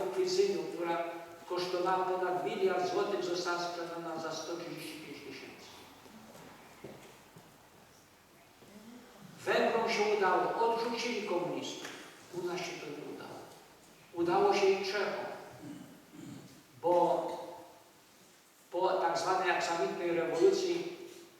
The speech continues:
odsunięto komunistów od władzy na dziesięć lat. I dlatego trzeba się nam dużo modlić do Matki Bożej,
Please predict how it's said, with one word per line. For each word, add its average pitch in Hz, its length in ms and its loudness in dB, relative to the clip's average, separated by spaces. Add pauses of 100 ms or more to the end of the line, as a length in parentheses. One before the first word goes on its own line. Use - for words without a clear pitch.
(100)
odsunięto 180 600 0
komunistów 160 680 -4
od 151 60 -4
władzy 156 300 -2
na 151 280 -6
dziesięć - 360 -10
lat. - 120 -14 (1400)
I - 40 -14
dlatego 196 480 2
trzeba 185 200 2
się 359 160 0
nam 339 280 0
dużo 370 180 -2
modlić 180 400 0
do 165 80 -4
Matki 160 420 -4
Bożej, 160 580 -6